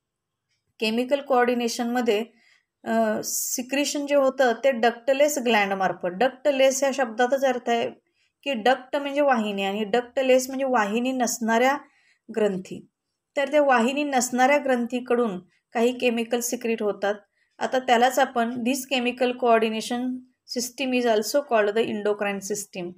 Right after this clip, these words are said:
म्हणजेच ज्या डक्टलेस ग्लँड आहेत त्यांनाच आपण endocrine ग्लँड्स असं देखील म्हणतो आणि ह्या endocrine ग्लँडपासून endocrine सिस्टीम डेव्हलप झालेली आहे.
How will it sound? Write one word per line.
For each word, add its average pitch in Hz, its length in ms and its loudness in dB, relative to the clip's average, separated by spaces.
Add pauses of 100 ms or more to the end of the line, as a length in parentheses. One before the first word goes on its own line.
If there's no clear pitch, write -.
(380)
म्हणजेच 240 600 0 (460)
ज्या 269 120 2
डक्टलेस 277 680 2
ग्लँड 233 400 0
आहेत 190 120 2
त्यांनाच 226 460 -2
आपण 247 260 0
endocrine 247 760 0
ग्लँड्स 208 500 -2
असं 220 220 -2
देखील 254 320 0
म्हणतो 247 280 -4
आणि 247 160 -2
ह्या 240 180 2
endocrine 254 600 0
ग्लँडपासून 220 800 -2 (360)
endocrine 247 520 0
सिस्टीम 254 540 -6
डेव्हलप 202 300 2
झालेली 185 360 -4
आहे. 170 300 -4